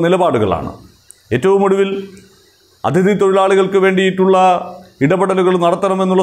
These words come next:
സുപ്രീം കോടതി വിധി സഹിതം ഡി വൈ ചന്ദ്രചൂഡിൻ്റെ ബെഞ്ച് നരേന്ദ്രമോദിയെ നന്നായി പ്രഹരിച്ചുകൊണ്ട് നടത്തിയിരിക്കുന്ന വിധിന്യായങ്ങളടക്കം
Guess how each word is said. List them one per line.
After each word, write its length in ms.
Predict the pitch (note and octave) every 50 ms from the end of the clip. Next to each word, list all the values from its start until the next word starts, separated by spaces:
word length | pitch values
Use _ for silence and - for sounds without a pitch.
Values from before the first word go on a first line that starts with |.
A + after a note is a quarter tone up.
| F#3 F#3
സുപ്രീം 260 | F3 F#3+ F#3+ G3+ G3 F3+
കോടതി 240 | F#3 F#3 F3+ F3+ F3 E3
വിധി 180 | E3 C#3+ D#3 D3 -
സഹിതം 340 | B2 A#2+ A#2+ A#2+ A#2 G2 - - - - - _ _ _ _ _ _ _ _ _ _ _ _ _ _ _ _ _ _ _ _ _ _ _ -
ഡി 60 | G#2 C3
വൈ 120 | D#3 F3 F3 F3
ചന്ദ്രചൂഡിൻ്റെ 640 | F#3 F3 F3+ F3+ F3+ E3+ F3+ F3+ F3+ F3 F3+ F3+ E3+ E3+
ബെഞ്ച് 300 | F3 F3 E3 F#3 F#3 F#3 F3+ - - - - - - - - _ _ _ _ _ _ _ _ _ _ _ _ _ - -
നരേന്ദ്രമോദിയെ 800 | C#3 E3 F3+ F3+ F3+ F#3+ F3+ F3+ F#3 F3+ F3 F#3 F#3 F#3 F#3 F#3+ F#3+ F#3+ F#3+ - C#3 C#3
നന്നായി 400 | D3 D#3 E3+ F3+ F#3 F#3+ G3 F#3+ F#3+
പ്രഹരിച്ചുകൊണ്ട് 580 | F#3+ F#3 E3 F#3 F#3+ F#3 F#3 F#3+ F3+ F#3 F3+ F3+ F3
നടത്തിയിരിക്കുന്ന 520 | F3 F3 F3 F#3 F3 E3+ F3 E3+ F3 E3+ E3 D#3+
വിധിന്യായങ്ങളടക്കം 880 | D#3+ C3+ E3 E3 D3+ D3 D3 C#3+ C#3 C3+ B2 A#2 A2 G#2 G2+ - - F2